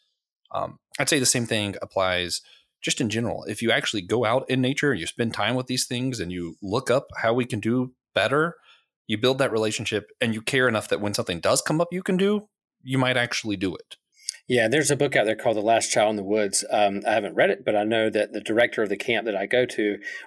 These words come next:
Speaker 2: read it and suggested there's, like, part of, part of this is that, um, getting out in, in nature and creation itself and experiencing the trees and, and building a relationship and your love for that will, uh, um, will grow and, and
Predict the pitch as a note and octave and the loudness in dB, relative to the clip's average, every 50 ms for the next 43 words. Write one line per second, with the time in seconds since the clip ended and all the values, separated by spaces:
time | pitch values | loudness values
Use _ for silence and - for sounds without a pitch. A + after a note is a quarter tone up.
0 | - B2+ A#2 A2+ A#2 A2+ A2 - G#2+ G#2 - - G2+ A2 A2+ A2 - - G#2+ G2 | -2 2 2 4 4 4 2 0 -2 -4 -4 -4 0 2 2 2 2 2 0 -2
1 | G#2 G2+ - A2 F#2+ G2 - - _ - - B2+ C#3 C#3 B2 A#2 G2+ - - - | -2 -4 -2 -2 -2 -2 -2 -8 _ -2 2 2 4 4 4 2 2 0 -8 -14
2 | - - - - - _ - - D3 D3+ D3+ B2+ G#2 A2+ A2+ G#2 G2+ - - A2+ | -14 -14 -14 -14 -18 _ -2 2 4 4 4 4 4 2 2 4 4 2 2 0
3 | G#2+ - - A2 G#2+ G2+ G2 - - - - - - - - - G#2+ G#2 G2+ G#2 | 0 0 2 4 4 4 2 0 -4 -12 -12 -18 -18 -18 -6 -2 -2 -2 0 0
4 | G2+ B2+ B2 B2+ A#2 A2+ A2 A#2+ B2 - A2 A2+ A2+ A2 - - A2 A2 G#2 A2 | 0 2 2 2 2 2 2 2 2 2 0 -2 -2 -2 -2 -2 0 2 2 2
5 | A2+ A2+ - A#2+ G#2+ G2+ F#2+ - - A2 G#2+ A2+ G#2+ - - G2+ E2+ G#2+ G#2+ G2+ | 2 2 2 0 0 0 -2 -2 0 2 4 4 2 2 0 -2 -2 -2 0 0
6 | - - A2+ A#2+ A#2 F2 - - - - - G#2+ G2+ F#2+ - - - - B2+ C3 | 2 4 4 4 4 4 0 -4 -12 -10 -8 -6 -6 -2 0 -2 0 2 4 4
7 | C3+ B2+ G#2+ - - G2+ F#2+ F2+ - - G2+ F2+ F2 E2+ - - - - G#2+ G2 | 4 4 2 0 0 -2 -2 -2 -2 0 0 0 -2 0 -2 -2 -2 -2 -4 -4
8 | F#2+ - - A2+ G#2 A#2 A#2 A2+ G#2+ G2 G2 G#2 G#2+ A2+ A2+ - G2+ - - - | -4 -6 -6 -4 0 2 2 2 2 2 2 2 2 2 2 0 -2 -4 -2 -2
9 | G2 F2 - G2 G2 G2 F#2+ F#2+ G#2 A#2+ A#2+ - - G#2+ F#2 F#2 G2 F#2+ - - | -2 -4 -4 -6 -6 -6 -2 2 4 2 2 2 -2 -2 0 2 2 2 0 -4
10 | - - - - _ _ G#2+ G#2 G2+ G2 G2 G2 F#2+ F#2+ F#2 F2+ - _ _ - | -14 -20 -20 -20 _ _ -4 -2 0 0 2 2 2 2 2 0 -2 _ _ -20
11 | - - - _ - G#2 G2+ G2 F#2 F2+ F2+ _ _ _ - - - B2 B2 A#2+ | -20 -20 -20 _ -6 -2 -2 -2 -2 -4 -8 _ _ _ -20 -14 -2 0 2 2
12 | A#2 B2+ A#2+ A#2 A2+ A#2 B2 C3+ C#3 A#2+ - G#2+ G#2 G#2 G#2 G2+ G#2 G2+ G2 - | 4 4 4 6 6 6 6 6 4 4 2 2 2 2 2 0 0 -4 -8 -12
13 | _ - G2+ G2+ G2 G2 G2 F#2+ | _ -4 -2 -2 0 -2 -4 -6